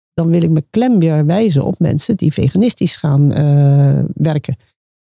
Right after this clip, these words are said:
Natuurlijk zie je daar fantastische, eh, topsporters die veganistisch eten met de hele prijzenkast. Maar ik wil altijd de kast ernaast zien waar de supplementen in staan. En daar heeft men het meestal niet over. Dus zorg dat je echt goed weet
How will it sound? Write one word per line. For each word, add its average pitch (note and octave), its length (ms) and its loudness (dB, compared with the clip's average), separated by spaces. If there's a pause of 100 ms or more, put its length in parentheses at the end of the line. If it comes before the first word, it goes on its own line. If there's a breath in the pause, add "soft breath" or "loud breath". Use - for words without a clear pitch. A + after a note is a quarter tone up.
(180)
Natuurlijk C#4+ 460 0
zie A3 140 -2
je F#3 100 2
daar D#3 160 0
fantastische, D#3+ 880 -2
eh, D3 640 2 (160)
topsporters F3+ 580 -4
die - 140 -2
veganistisch E3 560 0
eten A#3 380 0
met D3 100 2
de D3 60 0
hele C3 140 2
prijzenkast. A3+ 680 -4
Maar G3 160 -2
ik A#3 160 -2
wil F#3+ 220 0
altijd G3 460 -2
de F#3+ 160 -6
kast - 320 -6
ernaast D#3 500 -2
zien C3+ 420 0 (320 soft breath)
waar - 120 -2
de D#3 60 2
supplementen F#3 600 0
in F3+ 160 0
staan. D3 380 -2
En C3+ 100 2
daar D3+ 140 0
heeft A#3 220 -2
men D3+ 140 2
het C3+ 100 0
meestal C3+ 380 -4
niet D3 240 0
over. C3+ 400 -4 (460)
Dus - 180 -4 (160 soft breath)
zorg G3+ 400 0
dat F#3+ 200 -4
je - 180 -8
echt - 240 -6
goed - 400 -4 (240)
weet F#3 400 -2